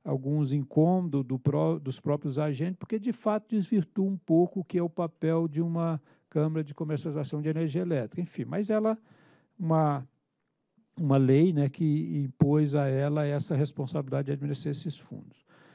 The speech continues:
Então, o fundo, né, com, aí sim, você sabe que nós, é, que definimos aqui, por exemplo, a cedê, eu vou citar a cedê, que é disparado o maior, né,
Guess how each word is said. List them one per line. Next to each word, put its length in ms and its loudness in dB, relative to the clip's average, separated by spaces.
Então, 400 2
o 140 2
fundo, 460 2
né, 140 0
com, 220 -4
aí 220 -2
sim, 340 -6
você 320 -10
sabe 400 -6
que 80 -8
nós, 580 -2
é, 200 0
que 160 -4
definimos 800 0
aqui, 320 0
por 160 0
exemplo, 280 2
a 40 -2
cedê, 680 0
eu 100 -4
vou 200 -10
citar 280 -8
a 40 -6
cedê, 280 -8
que 140 -6
é 60 -2
disparado 720 -2
o 160 -12
maior, 560 -2
né, 240 -2